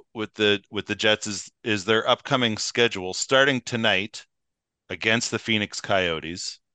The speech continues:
Uh, some people might call them the Arizona Coyotes. I don't. Uh,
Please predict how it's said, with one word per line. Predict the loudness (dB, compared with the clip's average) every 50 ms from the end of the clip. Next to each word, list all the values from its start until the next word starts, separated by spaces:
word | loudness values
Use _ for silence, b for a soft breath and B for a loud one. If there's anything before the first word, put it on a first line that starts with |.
| _ _ _ _ _ _
Uh, | 0 2 2 2 2 0
some | 0 2 2 2 2
people | 2 0 0 0 0 -2 -2 -2
might | 0 0 0 0 -2
call | -2 2 2 2 2 2
them | 0 -2 -2 -2 -4 -6 -10 -12 -14 _ _ -6
the | -6 -6 -4 0
Arizona | 2 2 2 2 2 0 0 2 2 2 2 0
Coyotes. | -2 -2 -4 -4 -4 -4 -4 -6 -8 -8 -10 -10 -10 -10 -12 -4
I | 0 2 4 4
don't. | 2 0 -4 -8 -12 -14 -18 -20 _ _ _ _ -4
Uh, | -2 -2 -2 -2 -4